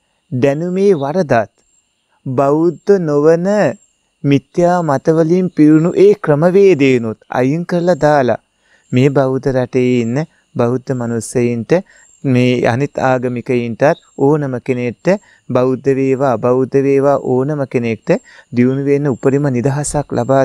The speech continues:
දුන්නොත්, අයස්මතුන් වහන්සේ, මේ අගාධයෙන් ඒ අය මාස කීපයක් ඇතුළත මේ රට ගොඩ ගන්නවා. මේ පරිපාලන ක්‍රමයේ ඉන්න මිත්‍යා දෘෂ්ටික පිරිස, මේ පරිපාලන ක්‍රමයේ ඉන්න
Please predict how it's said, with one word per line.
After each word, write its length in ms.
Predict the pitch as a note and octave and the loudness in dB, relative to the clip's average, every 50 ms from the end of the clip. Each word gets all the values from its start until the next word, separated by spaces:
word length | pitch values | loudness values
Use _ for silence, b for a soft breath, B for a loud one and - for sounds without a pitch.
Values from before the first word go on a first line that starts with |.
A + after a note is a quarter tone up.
| C3 | -2
දුන්නොත්, 360 | - C#3 C#3 C#3+ D3 D3 - - | -4 -8 -6 -4 -4 -4 -6 -4
අයස්මතුන් 560 | - C#3+ C3+ C3 - - C#3+ - C#3 C3+ C3+ C3 | -4 -4 -4 -4 -4 -6 -4 -2 -2 -2 0 -2
වහන්සේ, 480 | C3+ C3 C3+ B2+ A#2 - - A#2+ - _ _ _ _ _ _ _ _ _ _ _ _ b b b b b | -4 -2 -2 -4 -4 -4 -2 -4 -4 _ _ _ _ _ _ _ _ _ _ _ _ b b b b b
මේ 180 | - C3 B2+ C3+ - | -2 0 0 0 -2
අගාධයෙන් 760 | C3+ A#2+ A2+ - C3+ C#3 C3 B2+ G#2 B2 A#2+ B2 C3 D3 D#3 - - | -4 -4 -2 0 0 0 0 -2 0 0 0 0 0 -2 -6 -6 -2
ඒ 220 | C3 B2+ B2+ B2+ B2 A#2+ | 0 2 2 2 2 0
අය 120 | B2+ D3 E3 _ _ _ _ _ - | -2 -4 -6 _ _ _ _ _ -10
මාස 320 | C3 B2 B2+ C#3 C#3+ - - C#3+ - | -6 -4 -4 -4 -6 -4 -6 -8 -4
කීපයක් 520 | - C#3+ C#3+ C3+ - - B2 A#2+ A2+ - - | -2 -4 -4 -4 -2 -2 -2 -2 -2 -2 -4
ඇතුළත 340 | A#2+ A#2+ - A#2+ A#2+ - - E3+ F#3+ _ _ _ _ - | -6 -4 -2 -4 -4 -2 -4 -6 -6 _ _ _ _ -8
මේ 140 | C3+ B2+ B2+ | -6 -6 -4
රට 240 | B2 B2 - D3 D3 | -4 -6 -8 -8 -8
ගොඩ 160 | - - D3 D3+ D3 | -6 -4 -4 -2 -2
ගන්නවා. 400 | B2+ B2 B2 B2 B2+ B2 - - _ _ _ _ b b b b b b b b b - | -4 -6 -6 -10 -14 -16 -16 -20 _ _ _ _ b b b b b b b b b 0
මේ 180 | B2+ B2 B2 - | 0 0 2 0
පරිපාලන 640 | D3 D#3 F#3+ F3+ - D3 B2+ B2 A#2+ A#2 A#2 A#2+ A2+ | 0 0 0 -2 0 -2 -2 -2 -2 -2 -4 -6 -8
ක්‍රමයේ 440 | _ - B2+ B2+ B2+ B2 B2 B2+ - - - | _ -4 -2 0 0 2 2 0 0 -2 0
ඉන්න 300 | C#3+ C#3 C#3 C#3 D3 E3+ G3+ A#3 _ _ _ b b b b b b | 0 0 0 2 0 0 0 0 _ _ _ b b b b b b
මිත්‍යා 480 | C#3+ C3 - _ - D#3+ D#3 D#3 D3+ D3+ C3+ | -2 -2 -2 _ -4 0 0 2 2 2 2
දෘෂ්ටික 460 | C3+ E3+ D#3+ - - - D3 - C#3 - - | 2 0 0 -2 -2 -2 0 0 0 -2 0
පිරිස, 340 | - A#2+ A#2+ B2+ A#2+ - - D#3+ F#3 G3+ _ _ _ _ _ - | 0 2 2 2 0 2 0 0 0 0 _ _ _ _ _ -2
මේ 140 | C#3+ C#3+ C#3 | -2 -2 0
පරිපාලන 760 | - D#3 D#3 D#3+ F3+ F3+ - F#3 F3 F3 F3 F3 F3 F3 E3+ | 0 -2 0 0 0 0 0 0 0 2 0 0 -2 -2 -2
ක්‍රමයේ 560 | - F#3+ G3 F3+ D#3 C3 B2 A#2 A2+ A#2+ - - | 0 0 0 2 2 2 2 2 2 2 0 -2
ඉන්න 380 | B2+ B2 B2 C3 C#3 E3+ G3+ | -2 -2 0 0 0 0 0